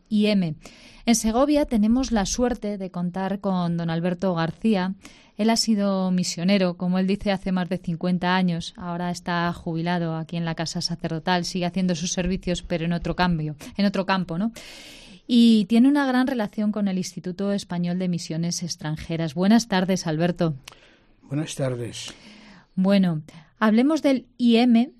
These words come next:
Speaker 1: que muchas veces te lo oímos mentar, incluso sigues yendo a las reuniones, siguen juntándote co-, con ese equipo con el que partiste, ¿verdad?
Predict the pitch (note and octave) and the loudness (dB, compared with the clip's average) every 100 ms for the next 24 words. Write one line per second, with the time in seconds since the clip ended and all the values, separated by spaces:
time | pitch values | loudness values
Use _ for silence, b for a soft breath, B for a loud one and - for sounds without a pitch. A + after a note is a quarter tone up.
0 | _ _ b b - F#3+ G3+ G#3 A3 F#3+ | _ _ b b -8 0 0 0 -2 -2
1 | G3 G3+ G#3 - G3 F3+ F3+ G3+ G3 G3 | -4 -4 -8 -6 -4 0 0 2 2 2
2 | F#3+ F3+ F3 F3 F3 E3+ E3+ G#3 G#3+ G#3+ | 0 0 0 -2 -2 -2 0 2 2 0
3 | - G3+ F#3 F#3 F3 F#3 F#3 F3 - G#3+ | -4 -6 -4 -6 -6 -4 -2 -2 -2 -2
4 | C4 A#3 A3+ A3 G3 F3+ F3 F3 E3+ E3 | -2 0 0 2 0 -2 -4 -4 -4 -4
5 | F3 F3+ F3+ F3+ - - G3 A3 A3+ G3+ | -2 -2 -2 -4 -6 -6 -2 -4 -4 -8
6 | F3 F3+ F#3 F#3 F3+ F3+ E3 D#3+ D#3+ D3+ | -6 -2 -2 -2 -2 -2 -2 -4 -8 -8
7 | - F3 F#3 - G3+ F3 F3+ G3 G#3+ G3+ | -6 -2 -2 0 -2 -2 -2 -4 -4 -6
8 | F3+ E3+ D#3 E3+ E3+ E3 G#3 - E3 D#3 | -4 -4 -6 -4 -4 -2 -2 -2 -6 -4
9 | D#3+ G3+ | -2 -2